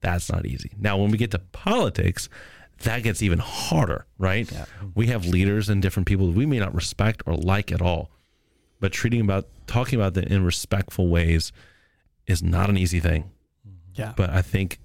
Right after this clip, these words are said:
Speaker 1: it matters. It shows our character. It shows also, I think it stems and, and it's kinda connected to God's sovereignty.
Speaker 2: Yeah.
Speaker 1: You know?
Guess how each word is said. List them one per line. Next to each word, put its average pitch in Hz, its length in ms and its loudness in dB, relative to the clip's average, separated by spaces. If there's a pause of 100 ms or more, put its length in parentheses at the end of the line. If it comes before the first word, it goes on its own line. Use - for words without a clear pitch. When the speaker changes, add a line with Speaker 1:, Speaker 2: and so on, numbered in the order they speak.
Speaker 1:
it 95 120 2
matters. 87 540 2
It 87 120 -2
shows 87 300 2
our 82 140 2
character. 101 680 -6 (600)
It 92 160 0
shows 87 680 2 (260)
also, - 480 0
I 98 80 -2
think 185 160 2
it - 60 0
stems 165 360 0
and, - 180 0
and - 140 0
it's 95 100 -2
kinda 185 200 -2
connected 127 360 -2
to 101 60 2
God's 85 260 0
sovereignty. 113 600 0 (140)
Speaker 2:
Yeah. 120 180 -2 (300)
Speaker 1:
You 101 100 2
know? 135 260 0